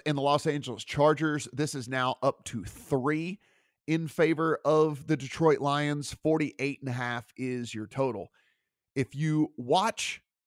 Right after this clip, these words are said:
the shows that we do on Saturdays and Sundays over there, it's called The Handle. It is me and Mike Somich. Soon as lines for the next week start hitting, we start talking about 'em.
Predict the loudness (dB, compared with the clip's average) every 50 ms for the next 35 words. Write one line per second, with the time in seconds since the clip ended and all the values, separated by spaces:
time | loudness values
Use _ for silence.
0 | _ _ _ _ _ _ _ _ _ _ _ _ _ -6 -4 -4 2 4 6 6
1 | 6 6 4 2 2 0 -2 -4 -2 -2 -2 0 0 0 0 0 2 2 2 2
2 | 2 0 -2 -4 -4 -4 -2 -4 -4 -6 -6 -8 -12 -12 _ _ _ _ _ _
3 | _ _ _ _ _ _ _ _ -2 0 2 2 2 0 -2 -4 -4 -6 -10 -14
4 | -4 -2 -2 -2 0 0 2 4 4 2 2 -2 -4 -4 -2 -2 -2 0 2 0
5 | 2 2 0 -2 -4 -8 -14 -16 -16 -16 -16 -12 -8 -6 -4 -4 -4 -2 -2 0
6 | 0 0 -2 -6 -10 -12 -12 -12 -12 -12 -12 -14 -16 -16 -16 -10 -2 0 0 2
7 | 2 0 0 -2 -2 -4 -8 -10 -12 _ _ _ _ _ _ _ _ _ _ _
8 | _ _ _ _ _ _ _ -14 -8 0 0 2 2 2 -2 -4 -8 -6 -6 -4
9 | -4 -4 -4 -8 -10 -12 -8 -8 -6 -4 -4 -6 -6 -8 -6 -2 -2 -2 -2 -4
10 | -8 -2 0 2 2 2 2 0 0 0 0 -4 -6 -6 -8 -8 -6 -6 -6 -8
11 | -6 -2 2 2 2 2 0 -4 0 2 4 4 4 2 0 -2 -6